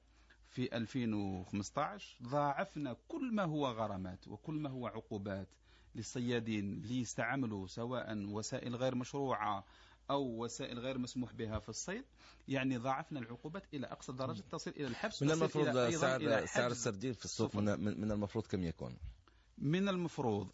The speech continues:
Speaker 1: ال-، الدراسة اللي كنا قمنا بها، يعني لما نتكلم على سعر السردين لازم نتكلم على الفترة تاعو اللي فيها الإنتاج. فترة
Speaker 2: مم.
Speaker 1: الإنتاج احنا من خلال الدراسات وال-، والتحقيقات اللي درناها فيه حملة لصيد السردين تنطلق من ماي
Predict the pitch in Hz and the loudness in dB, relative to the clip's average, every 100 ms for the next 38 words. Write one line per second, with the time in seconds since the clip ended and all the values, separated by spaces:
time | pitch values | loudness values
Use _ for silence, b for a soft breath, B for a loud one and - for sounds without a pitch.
0 | - 127 131 123 151 190 - 165 151 - | 0 0 0 2 2 2 0 -2 -2 0
1 | 156 135 156 151 120 131 123 110 117 123 | 0 0 0 2 2 2 2 2 2 2
2 | 135 151 143 - 170 160 131 127 - 127 | 4 4 2 0 0 2 0 -2 -2 -4
3 | 120 - 139 190 147 120 123 - 147 139 | -4 -6 -4 -2 -2 2 0 2 0 2
4 | 117 123 120 117 113 - 180 180 156 151 | 2 0 0 -4 -4 -2 -2 0 -2 0
5 | 131 127 123 131 117 - 104 92 92 - | 0 -2 -2 -4 -4 -4 -4 -4 -8 -10
6 | - - 165 - 160 139 190 156 - 143 | -8 -2 -2 0 2 2 0 -2 0 0
7 | 135 - - 123 120 - 131 135 113 120 | 0 -4 -4 0 0 0 0 2 2 0
8 | 117 151 123 120 113 107 123 - - 131 | 0 0 -2 -2 -2 -2 -4 -8 -8 -6
9 | 123 120 117 113 123 165 208 - B B | -2 -4 -4 -8 -8 -6 -6 -8 B B
10 | B - 202 151 - 190 101 92 107 127 | B -8 -6 -4 -2 -2 -2 -6 -10 -10
11 | 123 147 127 - 147 185 156 135 143 127 | -6 -4 -4 -6 -4 -6 -4 -2 0 -2
12 | - 117 110 135 285 | -2 -2 0 -2 -4